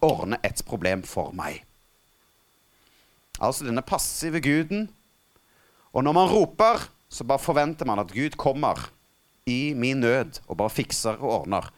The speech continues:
Men utover det, så har jeg ikke så veldig mye med Gud. Og jo, jo, jeg tror at Gud finnes, selvsagt.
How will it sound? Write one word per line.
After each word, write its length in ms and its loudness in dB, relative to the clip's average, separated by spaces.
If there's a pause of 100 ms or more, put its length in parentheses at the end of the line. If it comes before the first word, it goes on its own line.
(580)
Men 140 2
utover 240 4
det, 80 4 (260)
så 240 -8
har 160 2
jeg 300 0
ikke 160 -10
så 100 -6
veldig 240 -4
mye 240 -2
med 80 -4
Gud. 240 -4
Og 240 -2
jo, 320 0
jo, 160 0
jeg 160 -6
tror 240 -2
at 160 -6
Gud 160 -6
finnes, 400 -6
selvsagt. 880 -6